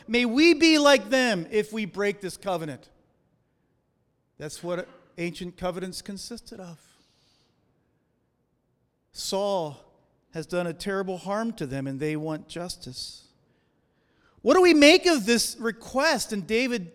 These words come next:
giving it to them? Now, the Old Testament, let's be clear, be clear,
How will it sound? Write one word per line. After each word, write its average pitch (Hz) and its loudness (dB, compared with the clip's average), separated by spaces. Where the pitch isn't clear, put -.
giving 294 -8
it 208 -8
to 208 -10
them? 185 -10
Now, 220 0
the 214 -4
Old 339 -2
Testament, 262 -8
let's 247 -2
be 254 -6
clear, 180 -2
be - -18
clear, 160 -4